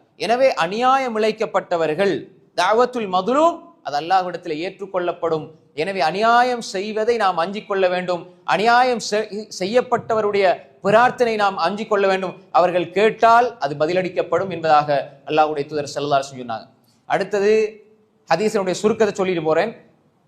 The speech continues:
நேரத்துல சுருக்கத்தை கருத்துல கொண்டு, எல்லாம் ஆதாரபூர்வமான சஹீஹான செய்திகள். தாவத்துல் வாலித் லி வலதிஹி, இன்னொரு அறிவிப்புல வருது தாவத்துல் வாலித் அலா வலதிஹி, ரெண்டும் ஏற்றுக்கொள்ளப்படும். ஒரு தந்தை பிள்ளைக்காக கேட்கிற துவா, ஒரு தந்தை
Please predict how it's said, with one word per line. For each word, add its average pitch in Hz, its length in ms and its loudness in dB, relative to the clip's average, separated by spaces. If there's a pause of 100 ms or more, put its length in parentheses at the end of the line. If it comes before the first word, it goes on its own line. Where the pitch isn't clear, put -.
(280)
நேரத்துல 175 400 2
சுருக்கத்தை 160 400 -2
கருத்துல 151 360 0
கொண்டு, 160 200 -2
எல்லாம் 185 320 2
ஆதாரபூர்வமான 165 720 2 (140)
சஹீஹான 165 360 -2
செய்திகள். 123 420 -6 (460)
தாவத்துல் 226 720 6
வாலித் 214 460 4 (100)
லி 180 80 2 (100)
வலதிஹி, 220 480 2 (380)
இன்னொரு 233 240 4
அறிவிப்புல 226 360 2
வருது 240 260 4
தாவத்துல் 226 480 2
வாலித் 240 260 2 (120)
அலா 220 240 6
வலதிஹி, 156 360 0 (120)
ரெண்டும் 247 320 -2
ஏற்றுக்கொள்ளப்படும். 208 600 0 (440)
ஒரு 190 200 2 (100)
தந்தை 262 520 4 (280)
பிள்ளைக்காக 240 640 4
கேட்கிற 226 340 0
துவா, 175 260 2 (1000)
ஒரு 160 160 -2
தந்தை 240 360 4